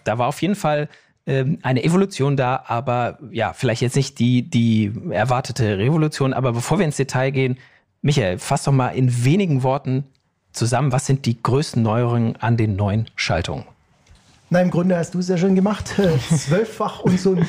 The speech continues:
Speaker 2: bisschen Wireless, hast du, glaub ich, gerade gesagt. Also im Grunde sind es natürlich zwei ganz zentrale, äh, Elemente. Ja, es ist, äh, zwölffach das System. Ähm, es ist ein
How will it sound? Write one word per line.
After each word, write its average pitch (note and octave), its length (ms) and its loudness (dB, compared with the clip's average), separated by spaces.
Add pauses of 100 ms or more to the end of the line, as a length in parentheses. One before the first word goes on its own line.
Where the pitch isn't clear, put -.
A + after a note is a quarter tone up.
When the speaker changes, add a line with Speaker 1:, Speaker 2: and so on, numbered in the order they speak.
Speaker 2:
bisschen G#3 480 0
Wireless, F#3 680 0
hast F#3 180 0
du, G3 80 2
glaub F#3 180 0
ich, F#3 120 0
gerade F3+ 260 0
gesagt. F#3 400 0
Also F#3 180 4 (140)
im F#3 220 0
Grunde F3 320 0
sind E3+ 220 0
es D#3+ 120 0
natürlich E3 420 0
zwei D#3 220 0
ganz D#3 240 0
zentrale, D#3 760 0
äh, D#3 240 0
Elemente. D#3+ 440 2
Ja, D3 240 2
es E3 100 -2
ist, - 240 -4
äh, D#3 320 2 (580)
zwölffach G3+ 520 0
das F#3 180 -4
System. E3 640 0
Ähm, D#3 360 2
es - 160 -2
ist - 220 -4
ein D#3 480 2